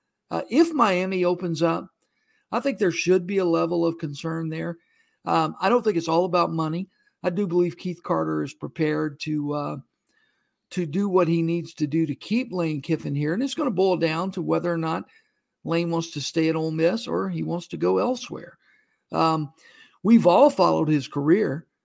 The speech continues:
As you pointed out, I mean, he's a lightning rod. Everybody wants to know what Lane Kiffin is up to. And we als-, also know he's got a ledger of kind of being nomadic. He moves around.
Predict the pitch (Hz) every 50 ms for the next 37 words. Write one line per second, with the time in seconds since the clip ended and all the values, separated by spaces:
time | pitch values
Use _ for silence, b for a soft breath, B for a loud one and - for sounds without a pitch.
0 | _ _ _ 151 156 135 165 214 170 - 175 180 175 165 160 156 156 170 185 185
1 | 160 151 156 151 156 156 156 147 156 170 175 170 165 160 156 165 170 202 196 165
2 | 139 135 143 147 - - - - 143 156 160 165 165 170 165 165 165 165 165 165
3 | - - 160 160 160 156 160 156 156 160 160 160 147 - 208 208 - 247 214 185
4 | 147 202 233 240 - - 175 170 170 180 220 - _ _ _ _ _ _ _ _
5 | _ _ _ _ _ _ _ _ _ _ _ _ _ _ _ _ _ _ 233 247
6 | 247 240 247 233 220 214 220 240 226 - - _ - - - 147 - 240 233 254
7 | 240 220 175 175 170 185 214 202 196 208 - - 196 196 202 185 175 170 170 165
8 | 170 214 226 233 - - - 170 170 185 170 180 190 202 196 196 214 208 220 240
9 | 277 277 - - - 147 151 156 170 180 175 160 196 185 190 208 226 233 - -